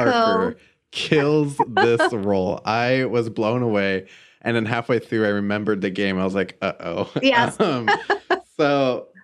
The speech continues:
Speaker 1: I wanna talk about Sarah just real quickly.
Speaker 2: Yeah.
Speaker 1: Her costume is almost directly from the game, which I thought was a fabulous Easter egg. I just wanna give you a moment to talk about this specific costume.
Speaker 2: Yeah,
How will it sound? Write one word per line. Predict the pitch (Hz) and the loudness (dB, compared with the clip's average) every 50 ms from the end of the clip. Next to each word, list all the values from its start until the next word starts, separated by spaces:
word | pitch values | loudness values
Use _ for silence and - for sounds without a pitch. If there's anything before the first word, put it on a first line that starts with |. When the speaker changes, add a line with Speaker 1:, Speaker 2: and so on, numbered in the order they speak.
| _ 131 | _ -2
Speaker 1:
I | 143 | 0
wanna | 175 180 180 175 | 0 2 0 0
talk | 180 170 160 | 0 0 2
about | 156 147 131 - | 2 2 0 0
Sarah | - - 131 117 113 110 107 107 107 104 104 104 | -2 0 0 2 2 2 2 2 2 0 -2 -2
just | - - 131 - - | -4 -4 -4 -2 0
real | 120 113 107 | 0 0 0
quickly. | 110 - 110 101 104 - 104 98 | 0 -4 -4 -4 -2 0 0 2
Speaker 2:
Yeah. | 107 98 87 82 98 - - _ _ _ - - - _ _ _ _ _ _ _ _ - | 4 4 2 0 -2 -8 -14 _ _ _ -20 -20 -20 _ _ _ _ _ _ _ _ 0
Speaker 1:
Her | 160 175 | 0 0
costume | 165 - 160 160 175 175 - - 185 180 151 | 0 0 0 0 0 0 0 0 2 4 4
is | 139 131 123 120 110 - | 4 4 2 2 -2 -2
almost | - 110 117 127 - - - - | -4 -2 0 0 -2 -2 -2 -2
directly | 101 92 95 95 98 - - 104 104 | 0 2 2 2 2 2 0 0 0
from | 104 - 101 95 | 0 0 0 0
the | 92 | 0
game, | 90 92 92 87 85 87 87 87 98 90 - | 0 0 0 0 0 -2 -2 -2 -2 -2 -2
which | 101 110 90 - | -2 -2 0 0
I | 101 101 | 0 0
thought | - 123 107 85 67 | 2 0 0 0 -2
was | 101 95 104 | -2 -4 -4
a | - | -6
fabulous | - - 98 98 104 101 107 98 95 95 95 - | -4 -4 -2 -2 0 0 2 2 2 0 -2 -4
Easter | - 90 90 - - 92 65 78 | -6 -6 -6 -2 -2 -2 0 2
egg. | 85 87 90 90 92 - | 2 0 0 0 0 0
I | - | 0
just | 101 104 104 - | 0 0 0 0
wanna | 110 98 | 0 0
give | 92 92 98 95 90 | 0 0 -2 0 0
you | 92 87 | 0 0
a | 87 | 2
moment | 87 90 90 90 92 90 - - | 2 2 2 2 2 0 -2 -4
to | - 92 | -8 -10
talk | - - - 73 90 - - | -8 -6 -4 -6 -4 -4 -6
about | 90 - - - - - - | -6 -6 -6 -6 -6 -6 -4
this | 80 95 - | -4 -4 -4
specific | - - 90 80 - - 82 - - - - | -4 -4 -6 -4 -2 -2 -4 -2 -4 -6 -4
costume. | - - 80 90 - - - - 80 - - 180 - | -4 -4 -4 -4 -6 -6 -6 -6 -6 -4 -4 -4 0
Speaker 2:
Yeah, | 240 262 254 254 240 226 214 | 0 2 2 2 2 2 0